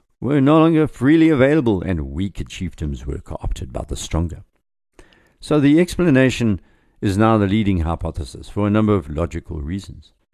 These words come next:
One was the increased planting of maize, which, remember, was not an African crop.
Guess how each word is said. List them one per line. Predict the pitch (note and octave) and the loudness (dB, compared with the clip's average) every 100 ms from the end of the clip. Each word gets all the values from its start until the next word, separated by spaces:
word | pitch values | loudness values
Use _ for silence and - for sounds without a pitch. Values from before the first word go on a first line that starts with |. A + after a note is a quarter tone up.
| _ _ _ | _ _ _
One | D#2+ A2+ G#2 A2 | -4 0 0 0
was | G2+ G#2 - | 0 0 -2
the | F#2 | -4
increased | F2+ - F2+ - | -4 -4 -4 -4
planting | G2 F#2 E2+ | -2 -2 -2
of | D#2+ | -4
maize, | C#2 G2 D#2+ F2 F#2+ - _ | -2 0 0 -2 -6 -12 _
which, | G2 - | -12 -4
remember, | F#2 A2 F#2+ | 0 2 0
was | E2 E2+ | 0 -2
not | F2+ A#2 - | -2 -4 -4
an | D#2+ | -6
African | D#2+ - E2 F2+ D#2+ | -6 -8 -12 -14 -16
crop. | - D2+ | -12 -14